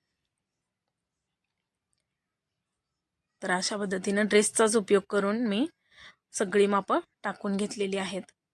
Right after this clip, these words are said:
तर ही आपली बाही पण कटिंग करून झालेली आहे. तर आता जे राहिलेलं कापड शिल्लक होतं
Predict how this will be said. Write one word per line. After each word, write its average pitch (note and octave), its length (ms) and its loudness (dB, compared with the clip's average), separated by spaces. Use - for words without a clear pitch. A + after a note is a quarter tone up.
तर G#3 80 -4
ही G3 240 -2
आपली F#3+ 240 2
बाही G3 280 2
पण G3 220 0
कटिंग F#3+ 280 0
करून G3 240 2
झालेली G3+ 360 0
आहे. G#3 160 0
तर G#3 80 -2
आता F#3+ 360 4
जे G3+ 260 4
राहिलेलं G3 440 2
कापड G3 280 -2
शिल्लक G#3 340 0
होतं G3+ 280 4